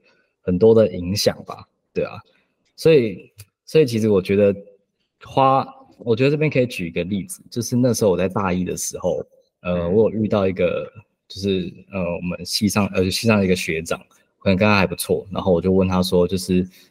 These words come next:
Speaker 1: 呃，到底在心理系，就是，呃，就是我问，我就问学长说为什么他想要念心理系，他就说他觉得念心理系可以了解，更了解自己。然后我就反问他说，“那你觉得就是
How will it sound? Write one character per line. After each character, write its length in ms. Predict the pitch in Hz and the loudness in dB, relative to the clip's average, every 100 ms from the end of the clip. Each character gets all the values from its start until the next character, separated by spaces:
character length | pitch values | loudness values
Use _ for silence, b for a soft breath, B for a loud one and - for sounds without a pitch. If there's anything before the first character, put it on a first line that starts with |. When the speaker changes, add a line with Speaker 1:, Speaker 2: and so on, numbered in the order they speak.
| _ | _
Speaker 1:
呃， 440 | 85 87 82 82 82 | -4 -2 0 -2 -2
到 180 | 123 101 | 0 0
底 400 | 87 82 87 - _ | 0 -6 -10 -20 _
在 260 | - 110 98 | -2 4 4
心 220 | 90 107 | 4 2
理 120 | 95 90 | 2 2
系， 520 | - 104 92 82 - - | 0 2 2 0 -6 -10
就 100 | - | -6
是， 400 | 92 98 90 85 - - _ _ _ _ | -2 0 0 -2 -8 -20 _ _ _ _
呃， 260 | - 98 90 | -4 0 0
就 100 | 87 | 4
是 80 | 113 | 2
我 220 | 117 113 | 4 4
问， 240 | 104 117 113 | 6 6 4
我 80 | 104 | 2
就 80 | 117 | 4
问 120 | 127 | 4
学 120 | 110 | 4
长 160 | 104 92 | 2 2
说 160 | 98 | 2
为 100 | 101 | 2
什 100 | 101 | 2
么 140 | 90 80 | -2 -4
他 160 | 90 | -4
想 160 | 90 80 | -4 -4
要 60 | 82 | -4
念 180 | 92 | -4
心 160 | 85 80 | -4 -10
理 80 | 82 | -14
系， 220 | - - _ B B B | -16 -18 _ B B B
他 120 | - 110 | 0 2
就 80 | |
说 180 | 107 113 | 4 2
他 140 | 107 107 | 2 -2
觉 140 | 95 | 0
得 220 | 87 85 b b | -2 -2 b b
念 160 | 113 110 | 0 0
心 180 | 110 101 | 0 -2
理 80 | 85 | -2
系 340 | - 98 92 | -4 -4 -4
可 200 | 92 98 | -4 -2
以 300 | 95 90 82 - _ _ - | 0 -2 -6 -14 _ _ -2
了 200 | 98 110 | 2 2
解， 240 | 107 92 | 2 -2
更 140 | - 127 | 2 2
了 160 | 101 | 2
解 160 | 107 92 | 0 -4
自 160 | - 98 | -6 -8
己。 220 | - - b b b b _ _ | -8 -12 b b b b _ _
然 80 | 117 | 2
后 60 | |
我 60 | 117 | 2
就 60 | |
反 180 | 117 98 | 2 0
问 140 | 101 110 | 0 0
他 160 | 110 | 0
说 140 | 107 107 | 0 2
，“那 100 | 117 | 0
你 80 | 95 | -2
觉 140 | 95 | -2
得 280 | 92 95 92 | -2 -2 -2
就 140 | 92 | -4
是 260 | 104 104 101 | -4 -2 -4